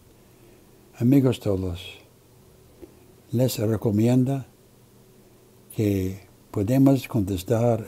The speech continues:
y responder al mensaje de María, de tener el propósito de la familia, de rezar diariamente, y es posible,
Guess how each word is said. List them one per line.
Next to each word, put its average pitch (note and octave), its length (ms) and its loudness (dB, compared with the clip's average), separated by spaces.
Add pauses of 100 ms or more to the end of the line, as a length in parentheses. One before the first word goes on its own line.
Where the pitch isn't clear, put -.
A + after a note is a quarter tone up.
y - 40 -2
responder A2 680 0 (600)
al F#2 160 -6
mensaje G2 440 -2
de G2 140 -2
María, G2 480 -2 (1700)
de G2+ 160 -4
tener A#2+ 480 2
el G2+ 180 -2
propósito B2 720 0
de A2+ 80 0
la - 60 -2
familia, F#2 560 -2 (640)
de A#2 100 0
rezar B2+ 580 0
diariamente, C3 760 2
y F#2 80 2
es G2 140 -4
posible, B2 680 -2